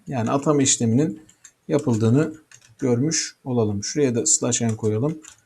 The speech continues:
Yoksa alt satıra geçmeyecek. Evet gördüğünüz gibi bakın, e, öğretmen, e, union'i içinde değer atama işlemi yapılmış oldu. Şimdi gelip buraya tekrar O G R T nokta yaş eşittir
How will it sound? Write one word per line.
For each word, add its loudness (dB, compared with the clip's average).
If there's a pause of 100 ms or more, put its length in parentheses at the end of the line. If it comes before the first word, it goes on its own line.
(240)
Yoksa -6
alt -6
satıra -4 (440)
geçmeyecek. -4 (1000)
Evet 4
gördüğünüz 6
gibi 0
bakın, 0 (440)
e, -6
öğretmen, -2 (160)
e, -2
union'i 4
içinde -2 (380)
değer 6
atama 2
işlemi -2
yapılmış 0
oldu. -2
Şimdi -2
gelip 2
buraya 2
tekrar 0
O 0
G 2
R 6
T 0
nokta 0
yaş 2
eşittir -4